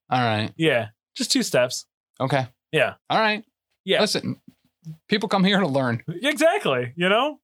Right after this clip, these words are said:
Speaker 2: Or to scream at us, apparently. Um, look, I, there is something that makes me feel almost invincible when I just make it to, you know what I mean?
Speaker 1: Yes.
Speaker 2: And, 'cause I have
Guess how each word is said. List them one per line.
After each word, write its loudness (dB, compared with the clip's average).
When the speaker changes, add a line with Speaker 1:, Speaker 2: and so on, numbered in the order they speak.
Speaker 2:
Or 2
to 0
scream 0
at 2
us, -2
apparently. 0
Um, 0
look, 0
I, 0
there 2
is 0
something 0
that 2
makes 0
me 2
feel 0
almost 0
invincible -4
when 0
I 0
just 0
make 0
it -4
to, -2
you 0
know 4
what 0
I 0
mean? 0
Speaker 1:
Yes. 2
Speaker 2:
And, 2
'cause 0
I 2
have -2